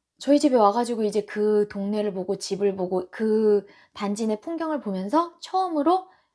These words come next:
생각이 변한 거죠. "내가 내 집을 갖고 싶다." 어. 그리고 제가 주변에 평소에도 막 이렇게 여러 가지 부동산 얘기를 했었잖아요.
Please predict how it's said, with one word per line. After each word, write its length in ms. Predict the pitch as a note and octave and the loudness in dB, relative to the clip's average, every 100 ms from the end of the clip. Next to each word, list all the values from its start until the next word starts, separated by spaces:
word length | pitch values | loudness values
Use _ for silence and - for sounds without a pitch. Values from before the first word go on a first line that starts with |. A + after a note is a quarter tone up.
| _ | _
생각이 380 | E4+ E4 D#4 | -8 -6 -6
변한 360 | - F#3 F3+ F#3 | -8 -10 -8 -8
거죠. 380 | F3+ F3 F#3 F#3+ _ _ _ | -10 -12 -14 -16 _ _ _
"내가 240 | - F#3 F#3+ | -8 -6 -4
내 140 | F3 | -6
집을 240 | E3 G3+ G3 | -8 -12 -14
갖고 260 | - _ | -16 _
싶다." 300 | - _ _ - _ _ _ _ _ _ _ _ - | -20 _ _ -20 _ _ _ _ _ _ _ _ -10
어. 240 | A3 D#3 _ _ _ _ _ _ _ _ | -8 -8 _ _ _ _ _ _ _ _
그리고 320 | A3 G#3 B3+ | 0 0 0
제가 220 | B3+ F#3+ | -2 -2
주변에 560 | F3+ F3 G3+ F#3+ F#3 F3+ - | -2 -2 -4 -2 -4 -6 -10
평소에도 460 | - C4+ C4+ B3 F#3+ | -4 0 2 2 0
막 340 | G#3 E4+ E4+ D#4+ | -6 -8 -8 -6
이렇게 200 | B3 G#3+ | -2 0
여러 180 | F#3+ F#3+ | 0 2
가지 340 | F#3+ F#3 F3 | 0 0 -10
부동산 460 | - F#3+ G#3 G3 F3 | -10 -6 -2 -2 -2
얘기를 220 | F3 A3+ | -2 -2
했었잖아요. 580 | C#4+ G#3+ E3+ F3+ G#3 | -2 -4 -6 -6 -8